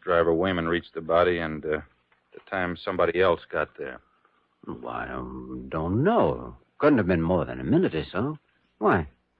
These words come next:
Speaker 1: Wayman all alone with the body during that minute?
Speaker 2: Yes, I guess so. What are you driving at?
Speaker 1: Doc,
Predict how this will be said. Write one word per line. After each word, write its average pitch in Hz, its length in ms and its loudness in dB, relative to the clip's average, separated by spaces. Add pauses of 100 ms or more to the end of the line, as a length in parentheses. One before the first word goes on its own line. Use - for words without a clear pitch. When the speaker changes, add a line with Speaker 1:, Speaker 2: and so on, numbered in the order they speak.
(460)
Speaker 1:
Wayman 104 280 -2
all 104 200 2
alone 107 220 2
with 107 100 0
the 98 40 -2
body 107 320 4
during 107 260 -2
that 107 160 -6
minute? 117 200 -6 (840)
Speaker 2:
Yes, 90 380 -4 (100)
I 65 200 -4
guess 85 320 -6
so. 180 260 -2 (300)
What 254 160 -2
are 254 40 -4
you 233 80 -4
driving 101 500 4
at? 64 180 -8 (960)
Speaker 1:
Doc, 127 400 2